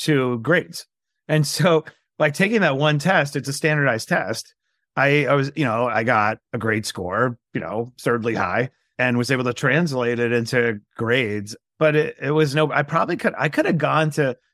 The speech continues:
significantly better institutions than I had any shot of going to if I'd stuck into high school,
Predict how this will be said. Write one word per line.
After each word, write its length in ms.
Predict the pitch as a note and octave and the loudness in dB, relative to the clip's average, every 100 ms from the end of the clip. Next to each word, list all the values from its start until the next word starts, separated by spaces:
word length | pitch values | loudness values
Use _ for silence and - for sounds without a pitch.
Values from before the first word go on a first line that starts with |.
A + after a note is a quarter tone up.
| - | -8
significantly 640 | D#3+ D#3+ F3+ F#3 F#3+ F#3 | -2 0 2 2 2 2
better 260 | D3+ C#3 C#3+ | 4 4 4
institutions 680 | C#3+ C3 A#2 C#3 - D3+ | 0 -2 -2 -2 0 -2
than 120 | C3 A#2+ | 0 0
I 100 | A#2+ | 0
had 160 | B2+ | 0
any 200 | B2 C#3+ | 2 0
shot 220 | C#3+ C3+ | 2 0
of 80 | A#2+ | 0
going 260 | A#2+ A#2+ A#2+ | 0 0 0
to 120 | A#2 | -4
if 80 | A2 | -4
I'd 180 | G#2+ F#2+ | -6 -6
stuck 300 | - A2+ A#2 | -6 -6 -6
into 160 | G#2 | -6
high 140 | G#2+ G#2 | -6 -8
school, 280 | - - | -10 -14